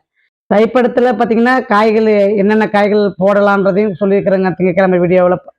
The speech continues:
அப்புறம் என்னென்ன விதைகள் விதைக்கலான்றதையும் உங்களுக்கு வந்து காமிச்சிருக்கிறேங்க. முளைப்பு திறனையும் இப்போ வந்து வரப்போற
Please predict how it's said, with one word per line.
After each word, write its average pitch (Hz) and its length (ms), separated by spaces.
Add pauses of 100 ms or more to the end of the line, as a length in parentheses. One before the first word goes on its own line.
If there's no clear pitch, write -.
(400)
அப்புறம் 220 320 (840)
என்னென்ன 190 460
விதைகள் 226 400
விதைக்கலான்றதையும் 226 720
உங்களுக்கு 196 260
வந்து 185 200
காமிச்சிருக்கிறேங்க. 165 600 (200)
முளைப்பு 208 300
திறனையும் 196 300
இப்போ 185 180
வந்து 180 200
வரப்போற 175 320